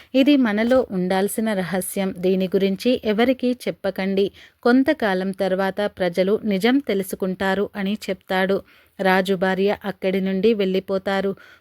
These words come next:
కొంతకాలం తర్వాత రాజు చనిపోతారు. రాజు మరణ వార్త విన్న ప్రజలు చాలా బాధపడతారు. రాజు తన గురువు కూతురిని తీసుకుని వెళ్ళడానికి ఏదో కారణం ఉందే ఉంటుంది. ప్రజలు అప్పటికే నమ్ముతారు.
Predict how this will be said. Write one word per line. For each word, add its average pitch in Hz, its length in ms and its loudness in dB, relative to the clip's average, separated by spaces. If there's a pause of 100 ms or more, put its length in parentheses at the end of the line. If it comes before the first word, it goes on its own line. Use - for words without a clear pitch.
కొంతకాలం 262 640 2
తర్వాత 190 500 -6
రాజు 202 480 -2 (120)
చనిపోతారు. 190 720 -2 (320)
రాజు 233 340 4
మరణ 247 380 2
వార్త 208 360 -2
విన్న 190 300 -2
ప్రజలు 190 520 -2 (120)
చాలా 190 300 0
బాధపడతారు. 196 920 -2 (400)
రాజు 247 320 4
తన 233 360 -2
గురువు 214 280 0
కూతురిని 190 580 -2
తీసుకుని 196 560 -4
వెళ్ళడానికి 190 880 0 (320)
ఏదో 247 340 6
కారణం 233 640 0
ఉందే 214 360 2
ఉంటుంది. 196 640 -2 (400)
ప్రజలు 262 460 2
అప్పటికే 196 500 -4
నమ్ముతారు. 196 720 -2